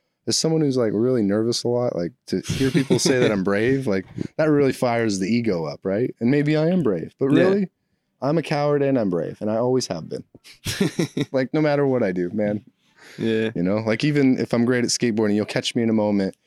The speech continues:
Speaker 1: being really scared of something silly. It's just like, this is what it is.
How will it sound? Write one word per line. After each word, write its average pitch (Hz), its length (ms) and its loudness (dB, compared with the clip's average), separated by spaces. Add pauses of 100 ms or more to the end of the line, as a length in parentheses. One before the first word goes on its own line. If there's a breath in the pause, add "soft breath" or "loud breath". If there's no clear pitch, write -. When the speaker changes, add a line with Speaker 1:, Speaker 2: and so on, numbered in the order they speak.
(140)
Speaker 1:
being 101 200 0
really 127 260 2
scared 107 540 0
of 90 80 -2
something 90 360 -4
silly. 60 420 -6 (1080)
It's - 200 -8
just - 180 -6
like, 82 300 -4 (160)
this - 160 -20
is 85 120 -6
what 87 120 0
it 87 120 -2
is. 92 260 -6